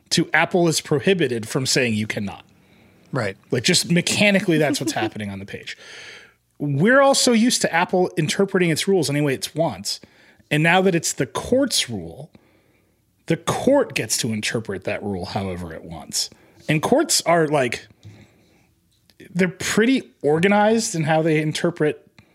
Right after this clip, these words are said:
Speaker 1: their own rules. Like, that's what precedent is. And, like, originalism is, like, a thing. Like, there's a, like, law students are taught how to read this stuff. So if you read it, it says you can have a button,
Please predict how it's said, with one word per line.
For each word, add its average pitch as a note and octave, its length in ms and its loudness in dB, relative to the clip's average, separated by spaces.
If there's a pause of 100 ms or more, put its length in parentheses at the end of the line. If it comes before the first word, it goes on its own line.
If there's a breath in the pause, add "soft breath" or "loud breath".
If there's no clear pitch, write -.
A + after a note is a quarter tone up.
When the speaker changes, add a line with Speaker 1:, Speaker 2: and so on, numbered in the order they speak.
(300 soft breath)
Speaker 1:
their D3+ 180 0
own D#3 200 2
rules. D#3 580 0 (520 soft breath)
Like, D3 180 0
that's D#3+ 220 2
what - 260 0
precedent F3+ 580 2
is. F#3+ 360 2
And, C#3+ 160 -4 (400)
like, C#3 200 0
originalism F3 840 4
is, D3 100 0
like, D#3 100 0
a B2+ 80 0
thing. E3 300 0
Like, D#3 260 2 (400 loud breath)
there's F#3+ 200 6
a, G3+ 80 4
like, E3+ 260 0
law F#3 180 4
students G#3+ 280 2
are G3 80 2
taught F3+ 220 -2
how E3+ 60 0
to D3+ 80 2
read F3 160 0
this B2 120 -4
stuff. - 180 -12 (200 loud breath)
So - 140 0
if F3+ 120 0
you F#3 100 2
read F#3 420 2
it, - 280 -10 (480)
it E3+ 140 2
says D#3 520 2 (320)
you E3+ 200 0
can F3+ 280 0
have E3 600 2
a C3+ 300 0 (320)
button, F#3 480 0